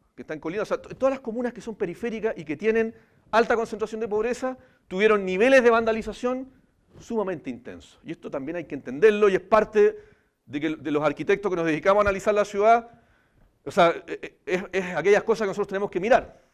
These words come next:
Y por tanto, el desarrollo urbano, el tipo de desarrollo urbano que nosotros impulsemos tiene una enorme incidencia en el costo de la vida. Yo no sé si ustedes,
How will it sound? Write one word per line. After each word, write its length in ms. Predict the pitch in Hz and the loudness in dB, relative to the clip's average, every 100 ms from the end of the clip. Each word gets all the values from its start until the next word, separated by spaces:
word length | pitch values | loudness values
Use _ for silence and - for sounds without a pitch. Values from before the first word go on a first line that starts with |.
| _ _ _ _ _ _ | _ _ _ _ _ _
Y 60 | 262 | -6
por 140 | 247 | -2
tanto, 480 | 247 294 220 294 277 | 0 0 0 -4 -2
el 120 | 196 | -2
desarrollo 520 | 202 196 202 233 254 | -2 -2 0 2 0
urbano, 420 | 247 226 262 185 196 | -2 2 2 2 -4
el 140 | - | -4
tipo 240 | 269 262 | -6 -2
de 80 | 262 | -2
desarrollo 280 | 254 220 233 | -2 -2 -2
urbano 300 | 202 233 233 | -4 -4 -4
que 60 | 196 | -6
nosotros 340 | 165 233 233 | -6 -6 -6
impulsemos 500 | 202 202 - 233 240 | -8 -12 -6 -4 -4
tiene 160 | 220 202 | -6 -8
una 120 | 185 | -6
enorme 440 | 196 214 185 160 | -4 -4 -4 -8
incidencia 580 | 147 - 151 165 165 160 | -10 -8 -6 -4 -6 -8
en 40 | |
el 80 | 139 | -8
costo 240 | 156 147 143 | -10 -8 -6
de 40 | |
la 40 | |
vida. 160 | 185 190 | -4 -2
Yo 80 | 160 | -4
no 80 | 147 | -6
sé 140 | 190 | -6
si 100 | 196 | -8
ustedes, 360 | - 202 202 | 0 2 2